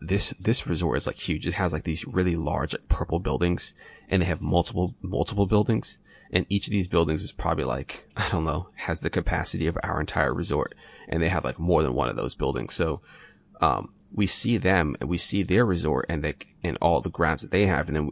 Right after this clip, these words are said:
and then we have our resort. And it's not to say that our resort's not nice. It's just a lot smaller than that one. And we, and then we look at our beach, and, um, not only is it small in, like, width, so, like, from end to end, but it's really short from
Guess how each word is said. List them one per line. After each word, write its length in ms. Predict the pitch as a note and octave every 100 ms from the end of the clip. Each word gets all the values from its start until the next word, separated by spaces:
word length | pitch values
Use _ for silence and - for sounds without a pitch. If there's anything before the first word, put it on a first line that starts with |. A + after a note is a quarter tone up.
| -
and 120 | F2
then 100 | D2+
we 120 | D2
have 220 | E2+ C#2 -
our 180 | F2+ G#2
resort. 540 | E2 D#2+ C#2 C2 - - - - -
And 140 | F#2
it's 120 | E2
not 120 | A#2 -
to 40 |
say 160 | - F#2
that 180 | E2
our 120 | - F2
resort's 360 | E2+ E2+ -
not 140 | - -
nice. 400 | G#2 E2+ - -
It's 160 | D#2+
just 260 | - C2 - -
a 60 |
lot 220 | D#2+ -
smaller 420 | - A2 G2+ E2 B1+
than 160 | B1+
that 180 | B1+ -
one. 220 | D2 E2 - - - - -
And 140 | F#2 E2
we, 160 | - -
and 120 | F2+
then 80 | E2+
we 100 | E2+
look 160 | F#2
at 100 | E2+
our 140 | F2 D#2
beach, 400 | - C3 - -
and, 320 | G2 E2+ D2+ - _ - _ _ -
um, 320 | C#2 G1+ - -
not 200 | F#2+ G2+
only 300 | B2 A#2+ A#2+ -
is 280 | F2+ E2 -
it 320 | F2+ - - -
small 640 | - - F2+ F2+ G2+ A2+
in, 200 | F2+ C2+
like, 160 | G1+ - -
width, 480 | E2 F2 A2 - -
so, 220 | - E2+
like, 240 | C#2+ - -
from 300 | - D#2+ E2 -
end 200 | F2 D#2
to 200 | - F2
end, 280 | F#2 A2+ - - - -
but 100 | F#2
it's 120 | F2 -
really 280 | - A2
short 500 | - - - B2 -
from 520 | - - E2 B1 C#2